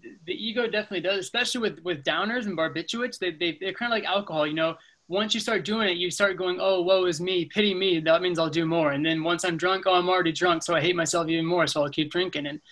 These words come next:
pills work the same way. You start doing them, and then you start, you dislike yourself, so you do more.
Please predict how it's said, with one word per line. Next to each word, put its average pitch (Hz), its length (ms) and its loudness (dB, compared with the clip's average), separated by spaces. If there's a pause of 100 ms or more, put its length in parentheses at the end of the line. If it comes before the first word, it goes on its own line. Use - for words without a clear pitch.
(220)
pills 196 200 6
work 190 140 0
the 175 80 0
same 165 260 4
way. 147 200 4
You 147 120 -2
start 180 280 6
doing 185 240 6
them, 180 80 4
and - 20 4
then 170 140 6
you 160 80 4
start, 160 320 0
you 165 120 2
dislike 170 480 6
yourself, 165 340 2
so 160 100 0
you 151 80 4
do 170 180 4
more. 160 400 4